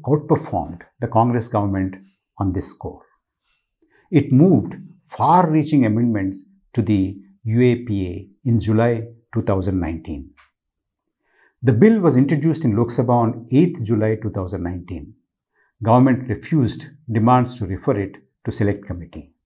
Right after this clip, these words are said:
and rushed its passage. The Congress government at least sent it to a Select Committee. Lok Sabha passed these fresh amendments on twenty-fourth July,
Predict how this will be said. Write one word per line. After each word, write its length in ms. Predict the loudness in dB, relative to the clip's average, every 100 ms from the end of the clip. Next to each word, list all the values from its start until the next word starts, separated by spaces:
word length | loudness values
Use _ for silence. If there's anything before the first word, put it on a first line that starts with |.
| _ _ _ -6
and 320 | -4 -4 -8 _ _ _ -6
rushed 300 | -6 -6 -8
its 200 | -8 -8
passage. 640 | -12 -14 -18 -20 -20 _ _ _ _ _ _ _ _ _ _ 0
The 100 | 2
Congress 420 | 4 4 4 -2
government 380 | 2 2 2 -2
at 200 | -6 -4
least 300 | 0 0 -2 -4
sent 300 | 0 2 2
it 220 | 0 -4 -20 _ _ _ _ _
to 100 | 0
a 40 | 2
Select 360 | 4 0 0
Committee. 440 | -8 -10 -12 -20 _ _ _ _ _ _ _ _ _ _ 2
Lok 220 | 4 4
Sabha 520 | 0 2 2 0 0
passed 480 | 4 4 2 -8 -4
these 220 | -2 -2
fresh 320 | -4 -4 0
amendments 480 | 2 2 2 -2 -2
on 200 | -6 -6
twenty-fourth 640 | -6 -6 -6 -8 -10 -10 -14
July, 320 | -12 -12